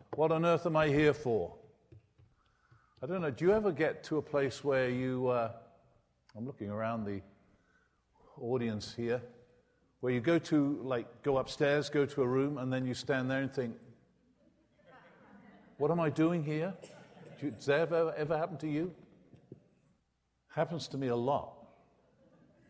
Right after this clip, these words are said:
Suddenly I'm thinking, and then I have to go back down and then retrace my steps and hope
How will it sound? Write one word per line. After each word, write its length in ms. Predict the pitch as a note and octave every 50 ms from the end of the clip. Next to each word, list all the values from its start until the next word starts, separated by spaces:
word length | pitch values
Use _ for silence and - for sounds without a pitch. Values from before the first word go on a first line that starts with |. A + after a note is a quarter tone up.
| - _ _ - _ _ _ _ _ _ _ _ _ _ _ _
Suddenly 440 | - - - C#3+ C#3+ C#3+ C#3 C#3
I'm 120 | C3 B2+ A#2+
thinking, 440 | - - C3 G#2+ - A2+ G#2+ G2 G2+ - - _ _ _ - - _ _
and 100 | C3 C3
then 140 | D3 D3+ D#3
I 80 | D#3 C#3+
have 200 | E3 E3+ D3 -
to 100 | D#3+ C#3
go 100 | C3 C#3
back 300 | A2 E3 F3 E3 B2+ A2
down 360 | D3+ D#3+ D#3+ E3 D3+ C3+ C3+
and 120 | B2+ A#2+ C3+
then 260 | C#3 C3+ C3+ C3+ B2+ - - - - - _ - - -
retrace 560 | B2+ A#2+ D#3+ E3 - - - F3 D3+ C#3 - -
my 180 | D#3 D3+ C#3+
steps 720 | B2 - - - F3 D#3+ C3 G2 - - - - - - - _ _ _ _ _ _
and 120 | B2 B2
hope 260 | A2 E3 E3+ E3 E3